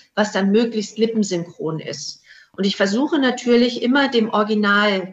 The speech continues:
gerecht zu werden. Also ich möchte auf gar keinen Fall den Film in irgendeiner Art und Weise verändern oder die Aussage des Films in irgendeiner Art und Weise verändern.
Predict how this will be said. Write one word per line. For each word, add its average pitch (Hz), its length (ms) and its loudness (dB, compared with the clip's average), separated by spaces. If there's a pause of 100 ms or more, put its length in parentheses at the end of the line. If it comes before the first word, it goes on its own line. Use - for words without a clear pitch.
(140)
gerecht 175 400 -6
zu 170 180 -14
werden. 156 400 -6 (240)
Also 202 200 0
ich 208 100 -2
möchte 226 240 2
auf 190 120 -2
gar 220 220 2
keinen 226 300 0
Fall 220 480 2 (220)
den 208 160 0
Film 240 420 -2
in 208 120 -2
irgendeiner 214 580 0
Art 196 140 -2
und 202 120 -6
Weise 185 320 0
verändern 180 640 -2 (400)
oder 196 300 0
die 190 180 -6
Aussage 196 600 -2
des 165 220 -8
Films 185 360 -4
in 170 100 -4
irgendeiner 190 680 0
Art 165 140 -6
und 156 140 -14
Weise 170 260 -2
verändern. 202 520 0